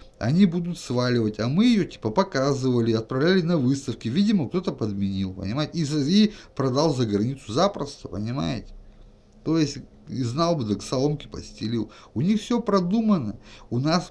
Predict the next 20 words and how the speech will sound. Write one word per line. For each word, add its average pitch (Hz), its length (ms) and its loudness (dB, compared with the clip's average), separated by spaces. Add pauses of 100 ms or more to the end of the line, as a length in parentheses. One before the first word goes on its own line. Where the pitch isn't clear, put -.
правительства 131 600 0
в 95 100 0
России 117 440 -2
нет 147 280 -4 (400)
уже 117 300 0
сто 120 320 -2
лет, 98 240 0
понимаете? 92 480 -10 (760)
В 139 80 -2
итоге 214 260 0
пришла - 320 2
революция, 165 460 2
все - 200 -2
вывезли, 156 460 4
понимаете, 131 480 0
золото, 135 460 2
алмазы, 117 400 0
бриллианты, 107 520 -2
короче, 110 380 -6
ну. 98 260 -6